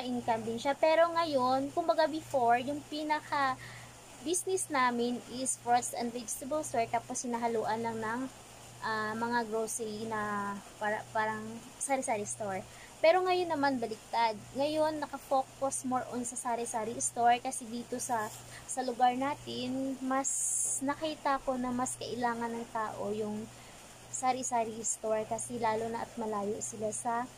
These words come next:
ah, city or sa palengke. Ngayon naman,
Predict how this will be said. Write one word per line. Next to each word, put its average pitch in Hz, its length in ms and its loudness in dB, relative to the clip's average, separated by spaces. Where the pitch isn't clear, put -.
ah, 220 480 -4
city 233 560 -6
or 220 160 2
sa 226 240 -6
palengke. 208 640 -4
Ngayon 349 240 4
naman, 285 420 4